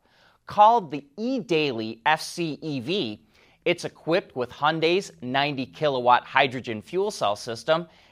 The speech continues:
and a one hundred and forty kilowatt electric motor. Its six fuel tanks hold twelve kilograms of hydrogen, and it has a range of three hundred and fifty kilometers,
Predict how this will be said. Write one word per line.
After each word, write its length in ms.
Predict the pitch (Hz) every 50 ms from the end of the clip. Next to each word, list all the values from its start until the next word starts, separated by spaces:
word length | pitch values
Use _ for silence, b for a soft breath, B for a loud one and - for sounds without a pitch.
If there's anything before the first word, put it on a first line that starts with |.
| b b -
and 320 | 220 233 254 190 147 131 -
a 120 | - 156 151
one 180 | 139 139 135
hundred 400 | 131 - - 202 208 185 170 135
and 140 | 135 117 113 -
forty 280 | - 185 170 147 135 117
kilowatt 560 | - - - 220 226 208 156 127 113 120 143
electric 420 | 147 131 117 120 - - 151 -
motor. 520 | 151 156 180 214 226 185 120 90 - - _ _ _ _ _ _ _ _ _ _ -
Its 220 | 175 175 175 -
six 360 | - - - 226 226 226 226 -
fuel 360 | - - 170 180 220 233 220
tanks 480 | 226 - 156 127 120 123 135 - - _ _
hold 320 | _ - - 190 185 165 -
twelve 460 | - - - 214 214 226 226 220 -
kilograms 640 | - - 233 247 233 147 135 131 127 131 135 127 -
of 100 | 104 -
hydrogen, 680 | - - 196 254 240 156 131 110 110 107 110 123 165 - b b b b b b b
and 100 | b 240
it 80 | 247 -
has 260 | 233 233 226 233 202
a 60 | 208
range 360 | 170 151 180 202 214 214 190 170
of 120 | 135 -
three 300 | - - - 202 214 208
hundred 300 | 185 180 180 180 165 139
and 140 | 131 131 127
fifty 300 | - 175 170 - - 131
kilometers, 760 | - - 135 131 147 175 214 208 156 104 95 104 117 - -